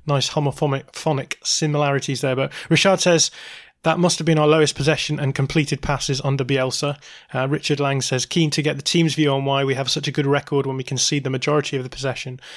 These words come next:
as of today's game, looking through a tactical lens." I've got the, uh, F B ref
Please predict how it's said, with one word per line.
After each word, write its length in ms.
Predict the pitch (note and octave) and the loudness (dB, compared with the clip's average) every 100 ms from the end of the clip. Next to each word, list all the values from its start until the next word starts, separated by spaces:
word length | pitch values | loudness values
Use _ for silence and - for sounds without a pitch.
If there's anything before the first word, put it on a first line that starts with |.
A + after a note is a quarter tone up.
| - - | -20 -6
as 140 | C3 | -4
of 80 | C3 | -4
today's 340 | - C3+ C3 | -4 -2 -2
game, 300 | - C3 B2+ C3 | -2 -4 -4 -4
looking 340 | C3 C3 C3 | -6 -6 -8
through 240 | C3+ F#3+ | -6 -4
a 60 | G3 | -4
tactical 540 | - D3+ B2 D3 D3 | -2 -4 -4 -8 -6
lens." 400 | C3+ C3 B2 A#2 - - - | -4 -4 -6 -8 -10 -18 -6
I've 120 | - C#3 | -4 0
got 200 | D#3+ C#3+ | 0 2
the, 300 | C#3+ C#3+ C#3 | 2 2 2
uh, 260 | C3 C3 - _ | 0 -2 -6 _
F 180 | D#3 - | -6 -4
B 100 | D3 | -2
ref 380 | C#3+ B2 - | -2 -4 -8